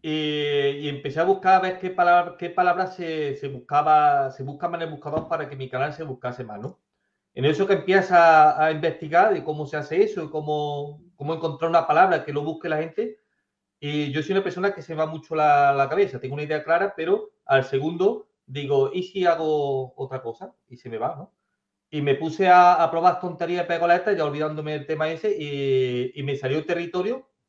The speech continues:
Digo, "Oye, pues territorio". Y mi nick, eh, es Oca desde, desde muy pequeño. He tenido varios, como todos los, todos los niños.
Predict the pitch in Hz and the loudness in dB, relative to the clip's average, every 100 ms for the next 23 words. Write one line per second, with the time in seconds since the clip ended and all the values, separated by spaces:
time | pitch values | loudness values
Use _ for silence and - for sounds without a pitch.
0 | _ _ - 127 123 135 135 113 117 104 | _ _ -4 0 0 0 -4 -6 -8 -6
1 | - 117 - _ _ _ 147 147 135 139 | -4 -4 -6 _ _ _ -10 -8 -6 -6
2 | 139 202 214 - _ _ _ _ _ _ | -2 -2 -2 -12 _ _ _ _ _ _
3 | - 156 151 151 147 151 160 185 190 202 | -2 4 6 4 2 0 4 4 4 2
4 | 185 170 165 160 147 143 143 143 185 185 | 2 -2 -4 -4 -4 -6 -6 -4 -4 -4
5 | 190 180 180 208 254 _ _ _ _ _ | -2 -2 -2 -4 -4 _ _ _ _ _
6 | _ _ _ _ 135 135 139 139 139 185 | _ _ _ _ -4 -2 2 6 6 4
7 | 160 131 127 135 139 135 131 127 123 - | -4 -6 -4 -2 -2 0 0 -2 -6 -6
8 | 127 123 139 185 240 | -6 -4 -6 -8 -10